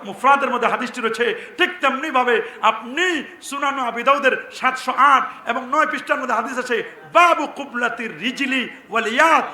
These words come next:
হাত এবং পায়ে চুমু দেওয়ার ব্যাপারে। আল্লাহু আকবার বলেন। হাত এবং পায়ে চুমু দিতে পারবেন আপনি, হাত পায়ে চুমু দেন, কোনো আপত্তি নাই। হাত এবং পায়ে চুমু দিলে পরে মনে রাখবেন আপনি হাত পায়ে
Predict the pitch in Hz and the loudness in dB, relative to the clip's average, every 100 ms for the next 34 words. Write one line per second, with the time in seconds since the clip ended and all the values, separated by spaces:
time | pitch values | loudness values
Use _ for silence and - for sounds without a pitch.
0 | - - 262 240 - 220 202 170 208 202 | -10 2 6 6 2 -4 -6 -6 -2 -2
1 | 175 - 330 311 247 220 175 170 160 127 | -2 -4 -4 0 0 2 0 -4 -6 -8
2 | - - 185 262 247 302 294 277 233 170 | -14 -10 6 10 10 10 8 8 6 4
3 | 127 - - - - - 247 240 233 233 | -4 -10 -16 -20 -2 6 6 6 0 -4
4 | 226 226 208 - - - 370 359 320 285 | -4 -4 -4 -8 -10 -2 0 0 0 0
5 | 220 208 190 180 185 156 - - 220 220 | -2 -2 -4 -4 -8 -12 -8 0 2 2
6 | 208 196 220 202 208 185 - - 302 294 | -2 -4 -8 -8 -6 -6 -10 -16 -6 -2
7 | 220 208 220 214 190 180 160 - - 220 | 0 -2 -6 -6 -4 -4 -4 -10 2 6
8 | 233 226 208 185 208 190 180 - 185 185 | 6 4 -4 -6 0 0 0 -10 -12 -6
9 | 294 330 233 208 180 - - - 170 165 | -4 -2 -2 -2 -2 -10 -18 -14 -6 0
10 | 233 - 302 262 208 - 277 226 - - | 0 -2 -2 0 -2 -4 -6 -6 -10 -20
11 | - 196 196 196 | -4 -2 -2 -6